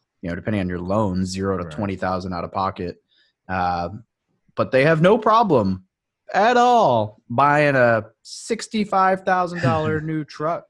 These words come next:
Speaker 1: at ten percent interest.
Speaker 2: Right.
Speaker 1: But they have a problem buying something that could potentially pay them to live in it
Speaker 2: Yeah.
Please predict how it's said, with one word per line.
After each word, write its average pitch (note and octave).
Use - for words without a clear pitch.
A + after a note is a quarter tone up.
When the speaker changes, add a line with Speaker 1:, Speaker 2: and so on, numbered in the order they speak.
Speaker 1:
at A2
ten C3+
percent B2+
interest. B2
Speaker 2:
Right. D#2+
Speaker 1:
But -
they A#2+
have B2+
a A#2+
problem A2+
buying G#2+
something G#2
that F#2+
could F2+
potentially G#2
pay G#2+
them F#2+
to F#2
live F#2+
in F2+
it E2
Speaker 2:
Yeah. E2